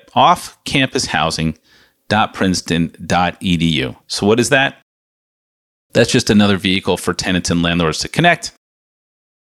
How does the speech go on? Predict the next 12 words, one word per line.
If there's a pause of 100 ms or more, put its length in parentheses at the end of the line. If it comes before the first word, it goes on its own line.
(100)
locally
here
in
the
Princeton
market. (480)
So
again, (1040)
rather
short
broadcast
today,